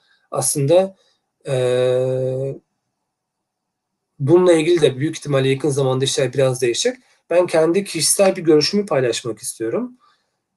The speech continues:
Bu tensör ağlarının da sinir ağlarının da başarılı olmasının sebeplerinden bir tanesi korelasyon kavramı orada da.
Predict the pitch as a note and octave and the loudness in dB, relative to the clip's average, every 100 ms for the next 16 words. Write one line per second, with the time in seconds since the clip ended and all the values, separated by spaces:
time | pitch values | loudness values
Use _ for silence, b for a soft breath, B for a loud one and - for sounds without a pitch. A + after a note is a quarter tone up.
0 | - D3 E3 E3+ - D3 C#3+ F3 E3 D#3 | -14 0 2 2 0 -2 0 2 4 4
1 | D#3 D#3 E3+ E3+ C3 - C#3+ D3+ D3 D#3+ | 2 2 0 0 0 0 2 4 4 2
2 | E3 C3 B2 - C#3 C#3+ D#3 D3 C#3+ - | 0 -4 -4 -6 -4 0 2 2 -2 -4
3 | E3 E3 - C#3+ D3 D3+ D3 D#3 D#3 F#3 | -4 -4 0 0 0 0 0 -2 -2 -2
4 | G3 C#3+ C#3 D3+ - - C#3 D3+ - F#3+ | -2 -2 -2 -4 -6 -4 0 0 0 -2
5 | - A2 A#2 G#2+ G2+ - - | -2 -6 -6 -12 -16 -18 -20